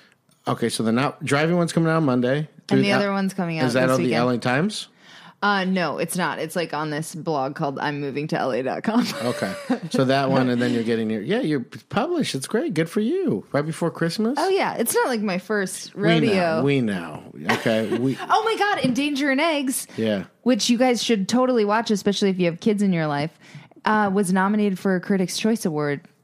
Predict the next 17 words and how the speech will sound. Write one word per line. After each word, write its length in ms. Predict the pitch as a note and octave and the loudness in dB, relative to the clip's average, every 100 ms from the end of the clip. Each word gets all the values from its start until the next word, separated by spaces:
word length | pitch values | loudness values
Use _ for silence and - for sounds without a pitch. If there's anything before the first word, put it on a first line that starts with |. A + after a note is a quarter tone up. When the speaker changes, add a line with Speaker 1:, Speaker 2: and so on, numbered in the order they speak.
| - | -20
Speaker 2:
for 280 | - F3 D#3 | -4 -2 0
Best 360 | D#3+ E3 - | 0 -2 -2
Animated 460 | C3 E3 D3+ C#3+ - | -2 0 0 -2 -4
Series. 340 | E3+ D#3 - | -4 -2 -2
How 180 | F#3 G3+ | -2 0
dope 260 | G#3 F#3 E3+ | 0 0 0
is 140 | D#3+ | -4
that? 340 | F3 F#3+ F#3+ - | 0 0 0 -2
Speaker 1:
That's 220 | A2+ - | -2 0
amazing. 580 | D#3 G#3 D4 G#3 A2+ F2 | 2 2 0 0 -2 0
So 300 | C#3 B2 G2 | 0 0 -2
this 320 | A#2 B2+ - | -4 -2 0
is, 240 | B2 A2 - | -2 -4 -4
this 320 | B2 A2+ - - _ | -4 -2 -6 -12 _
make, 280 | A#2+ A#2 - | -4 -2 -2
means 260 | B2 A2 | -4 -2
that 180 | A2+ G#2+ | -2 -4